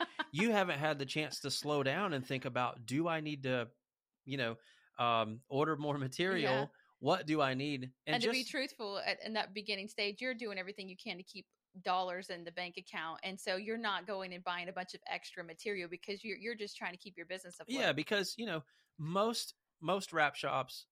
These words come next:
Speaker 2: you know, are gonna have a vendor that's, you know, a day or two day ship away.
Speaker 1: Mm-hmm.
Speaker 2: Us, we were lucky to have one right down the street from us.
Speaker 1: Mm-hmm.
Speaker 2: So in those times,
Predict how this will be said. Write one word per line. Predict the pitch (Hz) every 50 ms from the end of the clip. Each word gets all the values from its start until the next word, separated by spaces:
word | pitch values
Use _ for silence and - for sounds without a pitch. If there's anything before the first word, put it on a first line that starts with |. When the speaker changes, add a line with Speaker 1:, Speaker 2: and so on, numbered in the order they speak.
| _ _ _ -
Speaker 2:
you | 135 139
know, | 135 123 120 117 113 113 - -
are | 131 123 127
gonna | 123 143 135 131 127
have | 131 131 127 120 117 113 117 - _ _ _ _ _ _ -
a | - 131
vendor | 120 120 131 127 123 120 123 117
that's, | 113 113 110 110 - - - -
you | - 131
know, | 120 110 107 -
a | - 117
day | 107 117 117 120 117 117
or | 110
two | 107 - - 120
day | 110 107 104
ship | 104 - - 110 -
away. | - 104 104 101 98 104
Speaker 1:
Mm-hmm. | 208 208 196 220 202 190 - _ _ _ _ _ _ _ _ - -
Speaker 2:
Us, | 143 190 185 143 131 -
we | 131 135 151
were | 156 147
lucky | 131 135 135 127 - 131 127
to | 123 117
have | 120 120 120 120 113
one | 123 127 120 113 113
right | 117 120 127 123
down | 120 120 113 110
the | 107 104
street | - - - 160 165 - -
from | - 127 113 107
us. | 107 104 104 110 202 214 - -
Speaker 1:
Mm-hmm. | 180 170 185 _ _ _ _ _ -
Speaker 2:
So | - - - 160 143 139 135 131 127 - - _ _ _ _ -
in | 139 135 131 127
those | 131 123 120 117 -
times, | - 160 185 185 165 135 123 123 120 127 127 -